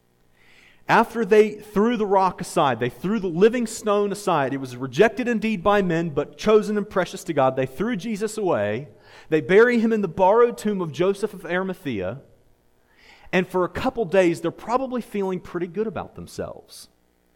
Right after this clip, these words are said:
The, the, they got rid of Jesus. They, they, he's, he's no longer an issue.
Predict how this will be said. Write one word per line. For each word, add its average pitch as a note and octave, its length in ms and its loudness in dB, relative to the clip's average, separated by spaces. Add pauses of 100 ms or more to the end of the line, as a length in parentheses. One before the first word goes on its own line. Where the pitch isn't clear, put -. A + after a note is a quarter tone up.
(380)
The, D3+ 140 -6
the, E3 240 -6 (220)
they E3 120 0
got F#3+ 320 0
rid A#3 140 0
of A3+ 80 -4
Jesus. - 720 -10 (1200)
They, D3+ 120 0
they, E3 260 -2
he's, F3+ 420 -8
he's E3+ 200 -8
no G3 100 0
longer F#3+ 340 -4
an F#3 180 -10
issue. C3+ 500 -8